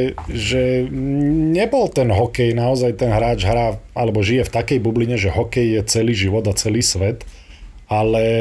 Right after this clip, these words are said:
možno ak si ubereš z toho hokeja tú dôležitosť, tak paradoxne ti to vie aj pomôcť.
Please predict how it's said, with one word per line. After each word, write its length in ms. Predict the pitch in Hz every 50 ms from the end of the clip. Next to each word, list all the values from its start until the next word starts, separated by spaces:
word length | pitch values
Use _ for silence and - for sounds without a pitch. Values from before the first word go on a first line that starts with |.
| 113 113 113 117 117
možno 460 | 123 123 120 120 131 120 127 127 120
ak 120 | 123 120
si 160 | - - - 127
ubereš 400 | 123 131 147 180 160 135 123 -
z 40 | -
toho 140 | - 127 120 110 110
hokeja 260 | 113 113 123 117 117
tú 160 | 113 - 131
dôležitosť, 760 | 117 104 104 113 110 107 107 98 92 101 95 - 113 120 - -
tak 120 | 117 104 -
paradoxne 540 | - 117 113 113 110 113 113 - - 120 110
ti 120 | - 110
to 160 | 101 - 117
vie 160 | 110 110 113 117
aj 140 | 113 113 101
pomôcť. 520 | 110 120 147 180 147 101 92 - - -